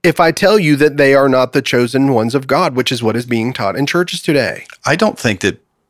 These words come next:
Speaker 2: my Jewish friends that, and maybe I just don't know them well enough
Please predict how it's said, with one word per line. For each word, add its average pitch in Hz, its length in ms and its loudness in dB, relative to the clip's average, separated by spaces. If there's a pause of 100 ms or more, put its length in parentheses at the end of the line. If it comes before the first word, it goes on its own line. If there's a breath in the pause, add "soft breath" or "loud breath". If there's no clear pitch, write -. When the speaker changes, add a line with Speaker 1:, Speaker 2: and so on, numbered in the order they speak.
(280)
Speaker 2:
my 107 220 2
Jewish 104 420 -2
friends 95 600 -4 (140)
that, 95 220 -4 (360)
and 92 140 -4
maybe 98 240 0
I 85 120 0
just 85 200 -6
don't 87 220 -6
know 92 180 -4
them 78 320 -12 (260)
well 87 240 -4
enough 85 300 -4